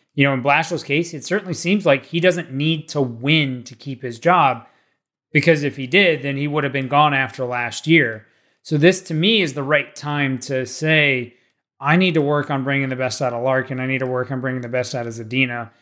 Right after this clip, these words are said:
Maybe I do need to open this up and let them play to their instincts a little bit more." Who's to say?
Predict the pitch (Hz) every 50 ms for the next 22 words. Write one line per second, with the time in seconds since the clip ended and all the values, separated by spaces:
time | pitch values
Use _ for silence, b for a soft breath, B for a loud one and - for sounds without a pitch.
0 | _ _ _ _ - 135 147 156 160 165 156 151 147 135 147 151 151 147 147 143
1 | 135 139 143 139 139 151 139 135 123 - 143 135 135 139 127 127 131 127 123 117
2 | - 135 127 123 127 120 123 120 123 127 139 131 - 143 127 123 117 - 131 120
3 | 123 120 120 120 120 131 131 131 127 123 123 120 120 b b b b b b _
4 | - 165 156 - - 143 - - 127 107 101 98